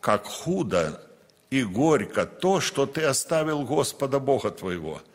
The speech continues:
и страха моего нет в тебе, говорит Господь Саваоф». Как это горько то, что ты оставил Господа Бога твоего. И это отступник. Это было в Израиле, братья и сестры. Израиль-то, он был прообразом нас, да?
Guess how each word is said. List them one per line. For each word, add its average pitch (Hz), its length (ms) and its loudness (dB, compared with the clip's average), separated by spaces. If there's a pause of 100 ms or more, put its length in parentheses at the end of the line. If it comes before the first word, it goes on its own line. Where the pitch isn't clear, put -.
(260)
и 131 80 0
страха 175 640 0
моего 92 680 0
нет 113 400 2
в - 160 -10
тебе, 82 280 -4
говорит 85 440 -2
Господь 87 480 -2
Саваоф». 85 480 -4 (1080)
Как 110 260 0
это 104 200 2
горько 151 460 2
то, 131 240 -2
что - 180 -2
ты 123 180 -4
оставил 87 760 0 (1400)
Господа 104 560 0
Бога 87 300 -2
твоего. 78 440 -10 (1200)
И 110 100 -6
это 117 240 0
отступник. 113 840 -4
Это 202 200 -4
было 226 240 -2
в 220 100 0
Израиле, 170 540 0
братья 113 340 -2
и - 20 -6
сестры. 90 520 -8
Израиль-то, 196 560 0
он 180 240 0
был 208 120 0
прообразом 190 720 0
нас, 110 240 0
да? - 400 2